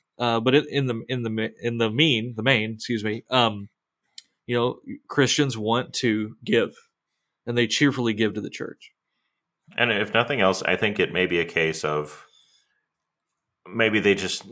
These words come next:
Speaker 2: need to know how to give.
Speaker 1: Sure.
Speaker 2: You know, maybe they need to see the need. Maybe, maybe some of the, the woes that we have are,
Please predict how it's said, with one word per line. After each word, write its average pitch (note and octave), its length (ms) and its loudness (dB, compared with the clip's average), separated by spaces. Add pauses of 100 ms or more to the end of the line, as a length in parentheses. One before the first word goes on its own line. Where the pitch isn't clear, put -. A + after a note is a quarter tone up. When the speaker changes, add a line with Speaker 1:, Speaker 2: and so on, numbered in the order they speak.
(120)
Speaker 2:
need G2 280 2
to G2 100 -2
know E2+ 360 2
how A2 800 4 (420)
to B2+ 80 2
give. C3 520 2 (380)
Speaker 1:
Sure. C3 320 2
Speaker 2:
You A2 60 -4
know, G#2 260 0
maybe G#2 220 2
they G2+ 140 2
need F#2+ 160 2
to F#2 80 -4
see G2+ 260 0
the G#2+ 120 0
need. A2 360 0
Maybe, F#2+ 420 2
maybe F#2+ 300 2
some G2 220 -2
of F#2 100 0
the, F2 320 2
the - 80 -6
woes F#2 360 2
that F#2+ 120 -4
we F2 140 0
have F2+ 400 0
are, E2 400 -2